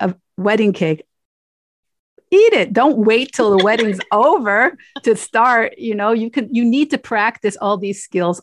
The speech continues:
Speaker 1: all along, all
Speaker 2: Oh,
Speaker 1: along.
Speaker 2: that's so, that's so good. And what I love about your approach to this is that it really is about deciding what you want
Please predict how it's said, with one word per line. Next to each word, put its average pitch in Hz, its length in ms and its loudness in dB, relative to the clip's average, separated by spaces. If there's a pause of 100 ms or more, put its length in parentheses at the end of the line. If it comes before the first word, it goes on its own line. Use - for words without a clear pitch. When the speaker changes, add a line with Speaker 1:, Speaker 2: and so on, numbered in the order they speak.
(160)
Speaker 1:
all 170 300 0
along, 151 520 -4
all 175 180 0
Speaker 2:
Oh, 185 40 0
Speaker 1:
along. 170 380 -2
Speaker 2:
that's 165 240 -8
so, 202 260 -2
that's 196 260 -2
so 180 120 -2
good. 156 240 -2
And 175 120 -4
what 370 140 -4
I 494 180 0
love 202 220 0
about 180 380 -2
your 175 160 -4
approach 151 500 -8
to 247 100 -8
this 285 360 -6 (420)
is 202 320 -2
that 185 400 -2 (500)
it 220 160 -4
really 330 360 0
is 214 320 -2
about 160 520 -4 (280)
deciding 190 640 -2
what 170 220 -2
you 254 120 -6
want 139 520 -10